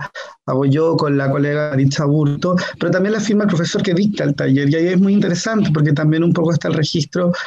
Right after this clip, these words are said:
de este artista, y la mayoría, como les comentaba, son artistas con una, con una vasta trayectoria en su disciplina, eh, muy ameno, y que seguramente para ustedes y todos los que participen de ello va a ser una, una grata oportunidad de poder,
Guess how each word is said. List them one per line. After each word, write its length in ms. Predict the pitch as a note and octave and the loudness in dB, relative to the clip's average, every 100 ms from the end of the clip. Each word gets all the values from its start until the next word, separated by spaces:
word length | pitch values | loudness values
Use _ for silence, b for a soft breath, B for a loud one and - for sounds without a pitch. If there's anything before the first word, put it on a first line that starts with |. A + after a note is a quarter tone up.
| B - | B -8
de 80 | E3 | -4
este 120 | D#3+ | -2
artista, 380 | F3 - F#3+ G3+ | -2 0 0 0
y 40 | |
la 80 | F#3 | 0
mayoría, 400 | E3+ D#3 D#3 E3 | 0 2 0 0
como 160 | E3 D#3+ | 0 0
les 140 | D#3+ | -2
comentaba, 480 | - D#3 C#3 D#3 D#3 | -2 -2 -2 -2 -4
son 260 | - E3 D#3 B - _ | -2 -2 -2 B -14 _
artistas 420 | - C#3 E3+ F3 | -6 -2 -2 -2
con 160 | F3 D#3+ | -2 -2
una, 260 | D#3+ D#3 E3 F#3 | -4 -4 -2 -2
con 120 | D#3+ | -2
una 140 | D#3+ D#3+ | -2 -2
vasta 280 | D#3+ D#3 F3+ | -4 -4 -4
trayectoria 580 | E3+ D#3+ D3 F3 E3+ | -4 -4 -4 -4 -2
en 80 | E3+ | -2
su 160 | E3 C#3+ | -2 0
disciplina, 720 | D3 - C#3+ D#3+ E3+ F3+ F#3+ F3+ B B | 0 -2 -4 -2 0 0 -2 -6 B B
eh, 280 | - D3+ C#3+ | -6 -4 0
muy 200 | C#3+ E3+ | 0 0
ameno, 300 | E3+ E3+ F#3 | 0 0 0
y 40 | F#3+ | -2
que 100 | D#3+ | -2
seguramente 540 | - E3 E3+ E3+ D#3+ | -2 -2 0 0 0
para 180 | E3 D#3 | 0 -2
ustedes 400 | C#3 E3+ E3 D#3 B B B | -2 -2 -2 -2 B B B
y 200 | - D3 | -4 -2
todos 240 | D3 F3+ G#3 | 0 0 0
los 100 | F3+ | 0
que 100 | D#3+ | 0
participen 600 | D3+ D3+ D#3 D#3+ E3 E3 | 0 -2 -2 -2 0 0
de 160 | E3 | 0
ello 340 | E3 E3+ E3+ D#3+ | -2 -2 0 -2
va 100 | E3 | -2
a 40 | |
ser 260 | D3+ F3 E3+ | -4 -4 -2
una, 280 | E3 D#3+ D#3 B - | -2 -2 -4 B -4
una 260 | F3+ F3 | -2 -2
grata 300 | E3 F3+ F3+ | -2 -2 -2
oportunidad 720 | D3+ D#3+ E3+ D#3+ E3 D#3+ E3 | -2 -2 -2 -2 0 -2 -2
de 120 | E3 D#3 | -2 -2
poder, 500 | D#3+ D3+ D#3 D#3 | -2 -2 -2 -2